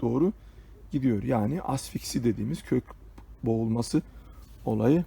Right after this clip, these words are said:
meydana geliyor. Bundan dolayı da üretici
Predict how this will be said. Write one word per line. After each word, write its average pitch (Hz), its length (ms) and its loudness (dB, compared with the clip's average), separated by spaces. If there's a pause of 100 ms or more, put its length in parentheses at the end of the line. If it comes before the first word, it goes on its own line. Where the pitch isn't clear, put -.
meydana 120 540 2 (440)
geliyor. 113 440 0 (2000)
Bundan 165 240 8
dolayı 123 280 6
da 170 140 4 (160)
üretici 139 500 0